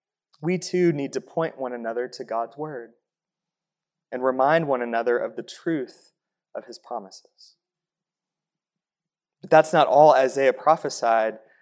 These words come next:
about the Messiah, is it? No. John knew that there was more to the story. In both instances, in Isaiah thirty-five and Isaiah sixty-one,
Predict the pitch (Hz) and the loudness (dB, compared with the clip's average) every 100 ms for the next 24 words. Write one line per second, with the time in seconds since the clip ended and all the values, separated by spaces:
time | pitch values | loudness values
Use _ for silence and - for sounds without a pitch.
0 | _ - - 113 - 113 - 139 113 98 | _ -6 -2 -2 -4 -14 -6 -4 -4 -8
1 | - 104 98 - _ _ _ _ _ _ | -12 -14 -18 -20 _ _ _ _ _ _
2 | _ _ _ _ _ _ _ _ _ _ | _ _ _ _ _ _ _ _ _ _
3 | _ _ _ _ _ _ _ - 123 113 | _ _ _ _ _ _ _ -4 -2 0
4 | 104 - _ _ _ _ _ _ _ _ | -4 -14 _ _ _ _ _ _ _ _
5 | _ _ _ _ - 139 151 143 143 123 | _ _ _ _ 4 6 4 0 -2 0
6 | 123 117 110 113 113 110 110 - - 113 | 0 0 -2 -6 -6 -6 -14 -20 -20 -20
7 | - _ _ _ _ _ _ _ _ _ | -20 _ _ _ _ _ _ _ _ _
8 | _ _ _ _ _ _ _ - 135 160 | _ _ _ _ _ _ _ -10 4 6
9 | 170 147 135 - 123 - 131 131 131 139 | 6 2 -2 -4 -6 -2 0 2 0 -2
10 | 131 135 147 143 135 151 143 147 143 139 | 0 2 4 4 4 2 2 4 8 8
11 | 135 131 - - - - 151 160 156 143 | 8 6 -2 -20 -18 -2 4 4 4 2
12 | 139 131 131 127 120 139 - 127 123 120 | 4 4 6 6 4 -2 -4 -6 0 2
13 | 120 120 | 2 -2